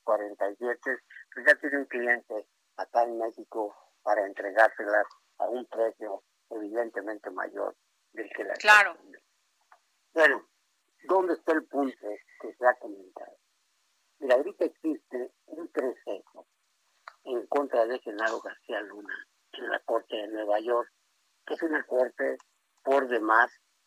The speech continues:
Speaker 1: quisquillosa, muy acuciosa, y que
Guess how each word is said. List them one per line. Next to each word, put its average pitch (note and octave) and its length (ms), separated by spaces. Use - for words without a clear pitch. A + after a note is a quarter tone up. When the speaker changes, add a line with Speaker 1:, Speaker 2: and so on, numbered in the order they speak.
Speaker 1:
quisquillosa, G#2+ 1000
muy E4 500
acuciosa, A#2 840
y D#4 240
que D#4 320